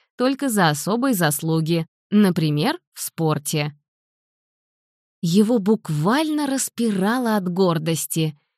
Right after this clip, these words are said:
и он неминуемо от неё бы и лопнул —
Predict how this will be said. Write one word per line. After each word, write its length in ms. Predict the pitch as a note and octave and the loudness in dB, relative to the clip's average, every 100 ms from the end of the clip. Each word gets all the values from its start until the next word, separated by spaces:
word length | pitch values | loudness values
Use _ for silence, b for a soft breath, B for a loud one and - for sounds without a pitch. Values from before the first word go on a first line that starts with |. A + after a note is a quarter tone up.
| _ | _
и 100 | F#3+ | 2
он 280 | F#3+ F#3 F#3 | 2 2 2
неминуемо 760 | F#3+ F3+ D#3+ E3+ C#4 B3+ A#3+ A3 | 2 2 0 0 0 0 -2 -2
от 240 | G#3 G3+ | -4 -2
неё 320 | G3+ F#3+ A3 | -2 0 0
бы 180 | G#3 G#3+ | 2 2
и 60 | G#3 | 2
лопнул — 680 | G3 D#4 F4 - E3+ D#3 | 0 -2 -4 -2 0 0